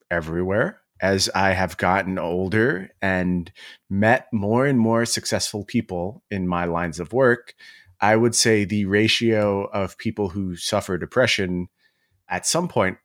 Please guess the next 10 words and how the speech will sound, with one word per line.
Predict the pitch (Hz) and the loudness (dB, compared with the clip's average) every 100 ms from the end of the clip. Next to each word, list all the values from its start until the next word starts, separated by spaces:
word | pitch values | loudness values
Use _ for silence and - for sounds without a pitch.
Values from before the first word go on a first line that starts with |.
| - | -6
in | 98 | -2
their | 90 | 2
lives | 127 135 117 117 | 4 6 4 0
has | 113 - | 0 0
slowly | - - 180 185 170 147 | -2 0 4 6 6 4
approached | 120 123 107 - - - | 2 2 2 0 -8 -12
one-to-one. | 101 101 90 85 78 - - | -6 -4 -4 -6 -10 -12 -8
Like, | 110 104 | -2 -2
it's | - 135 135 - | -4 -8 -6 -4
just | - 156 - - | -2 0 2 0